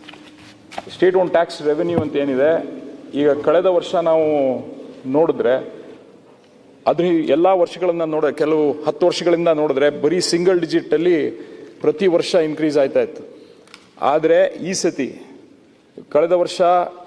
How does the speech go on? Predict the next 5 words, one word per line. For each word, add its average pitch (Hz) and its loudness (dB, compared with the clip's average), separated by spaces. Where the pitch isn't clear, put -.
ಆ, 135 2
ಇಪ್ಪತ್ನಾಲ್ಕು 165 0
ಇಪ್ಪತ್ತೈದನೇ 160 0
ಬಜೆಟ್ 151 -2
ನೋಡಿದ್ರೆ 147 2